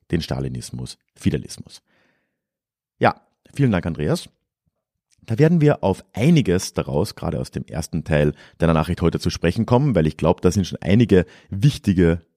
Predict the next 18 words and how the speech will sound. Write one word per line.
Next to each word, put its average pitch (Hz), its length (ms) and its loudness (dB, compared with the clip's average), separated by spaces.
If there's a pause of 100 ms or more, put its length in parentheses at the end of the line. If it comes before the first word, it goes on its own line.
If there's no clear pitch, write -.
Schlagwörter 80 640 -2
auch - 120 -12
gefallen. 76 500 -6 (280)
Vielen 80 200 0
Dank. 143 280 -2 (1000)
Dann 170 140 2
kam 175 260 4
von 131 320 2
Matze, 127 500 0
ebenfalls 90 440 2
im 85 100 -2
Newsletter, 85 560 0 (240)
eine 90 180 2
Rückmeldung 90 540 2 (580)
und 107 140 -2
er - 80 4
schreibt, - 420 -2
Zitat, - 380 -2